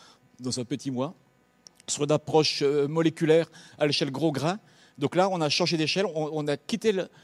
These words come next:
les échelles des, des systèmes discrets pour aller vers, euh, euh, des échelles continues pour aller vers le discret. Et puis là, on arrive typiquement, euh, à ce que fait Karim Mazo au cermav, où on a une approche tout atome, où là, vous avez de la cellulose, et puis vous regardez comment du xylane ou autre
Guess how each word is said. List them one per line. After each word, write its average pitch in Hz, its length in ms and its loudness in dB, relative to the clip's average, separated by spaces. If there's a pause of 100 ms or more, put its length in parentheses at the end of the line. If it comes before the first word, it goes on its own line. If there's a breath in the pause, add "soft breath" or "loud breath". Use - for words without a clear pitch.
(140 loud breath)
les 165 240 -2
échelles 170 220 -4
des, 156 100 -6
des 139 160 -10
systèmes 147 240 -4
discrets 151 340 -6
pour 160 220 -6
aller 160 160 -2
vers, 160 260 -4 (400 soft breath)
euh, 151 320 -6
euh, - 20 -4
des 139 120 -12
échelles 151 260 -6
continues 165 300 -6
pour - 100 -10
aller 151 100 -4
vers 143 120 -4
le 143 60 -2
discret. 123 420 -10 (560 loud breath)
Et 135 100 -2
puis 156 400 -4
là, 160 160 4
on 185 100 0
arrive 160 480 0 (120)
typiquement, 156 640 -4 (420 loud breath)
euh, 123 240 -4
à 123 60 -4
ce - 100 -8
que 143 100 -6
fait 143 300 -6
Karim 139 240 -6
Mazo 127 340 -4
au 127 180 -4
cermav, 123 440 -4
où - 380 -12
on 123 40 -2
a 131 60 -2
une 131 60 -4
approche 131 260 -8
tout 123 160 -10
atome, 147 400 -2 (420 soft breath)
où 143 160 0
là, 156 140 2
vous 143 240 -2
avez 147 280 0
de 139 120 -4
la 131 100 -2
cellulose, 127 500 -2
et 127 60 -4
puis 123 140 -10
vous 123 100 -6
regardez 117 240 -6
comment 131 360 -8 (260 soft breath)
du 127 80 -6
xylane 131 440 -4
ou 127 140 -2
autre 127 340 -4